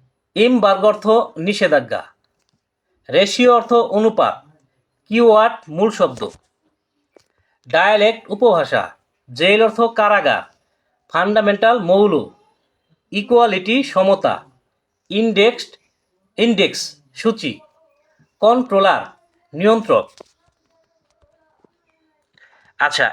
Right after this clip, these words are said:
এর বিকল্প হিসেবে অনুবাদ আসবে। অনুবাদ যেহেতু জটিল, এটা তোমার অ্যান্সার না করাটাই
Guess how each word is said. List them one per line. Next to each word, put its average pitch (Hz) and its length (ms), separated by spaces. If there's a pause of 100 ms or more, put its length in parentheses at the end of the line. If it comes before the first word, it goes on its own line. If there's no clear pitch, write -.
এর 208 180
বিকল্প 240 380 (240)
হিসেবে 220 300 (180)
অনুবাদ 220 360
আসবে। 185 280
অনুবাদ 226 440
যেহেতু 190 260
জটিল, 208 400 (440)
এটা 165 280 (340)
তোমার 185 220
অ্যান্সার 185 280
না 190 160
করাটাই 196 320